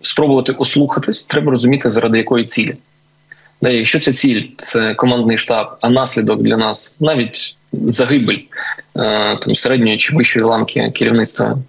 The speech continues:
ну, яке безпосередньо Збройних сил Російської Федерації, але вторинним наслідком для нас стане припинення постачання відповідних снарядів, то кожен раз треба думати над, ну, не лише над першим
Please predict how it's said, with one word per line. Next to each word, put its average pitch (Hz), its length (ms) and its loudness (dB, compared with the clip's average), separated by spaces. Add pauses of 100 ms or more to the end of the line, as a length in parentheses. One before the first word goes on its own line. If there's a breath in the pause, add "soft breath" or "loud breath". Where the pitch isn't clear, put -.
ну, 127 220 2
яке 113 340 -2 (100)
безпосередньо 113 520 2
Збройних 113 380 2
сил 113 200 2
Російської 110 400 2
Федерації, 110 540 0 (540 loud breath)
але 131 200 2
вторинним 147 580 2
наслідком 113 480 0
для 113 120 0
нас 117 160 0
стане 110 260 -4 (100)
припинення 123 460 0
постачання 110 680 0
відповідних 110 500 0
снарядів, 170 420 0 (160)
то 139 460 2 (320 loud breath)
кожен 127 260 2
раз 143 140 0
треба 117 220 0
думати 120 400 2
над, 107 220 0 (400)
ну, 117 260 2
не 110 300 2
лише 123 240 2
над - 380 -2
першим 107 420 -2